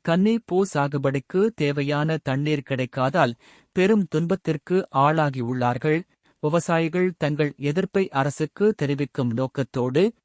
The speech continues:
இந்த கஞ்சி காய்ச்சும் போராட்டம் நடைபெறுகிறது என அவர் பேசினார்.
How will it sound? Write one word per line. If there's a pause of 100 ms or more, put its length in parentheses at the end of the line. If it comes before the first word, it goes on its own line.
(280)
இந்த (100)
கஞ்சி
காய்ச்சும்
போராட்டம் (120)
நடைபெறுகிறது (140)
என (440)
அவர்
பேசினார்.